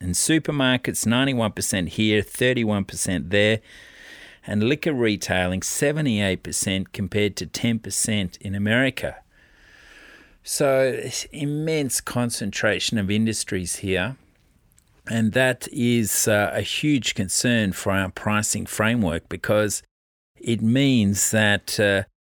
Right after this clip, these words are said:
with less competition, prices head north.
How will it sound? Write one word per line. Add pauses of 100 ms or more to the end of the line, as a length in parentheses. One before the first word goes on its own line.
(300)
with
less
competition,
prices
head
north.